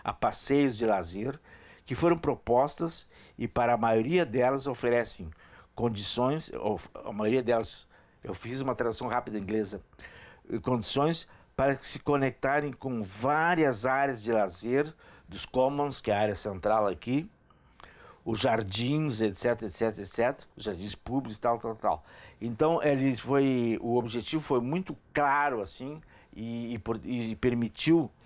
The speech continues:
que a... Que, que o sistema contemplasse uma série de bandeiras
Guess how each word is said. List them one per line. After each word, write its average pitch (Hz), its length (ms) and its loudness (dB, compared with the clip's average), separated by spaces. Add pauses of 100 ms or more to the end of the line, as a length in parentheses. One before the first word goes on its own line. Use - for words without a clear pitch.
(720)
que 117 200 0
a... 113 640 2 (720)
Que, - 300 -12 (100)
que 117 140 -6
o 110 40 -2
sistema 143 400 0
contemplasse 135 800 0
uma 123 180 -2
série 170 420 0
de 127 100 -10
bandeiras 123 880 -2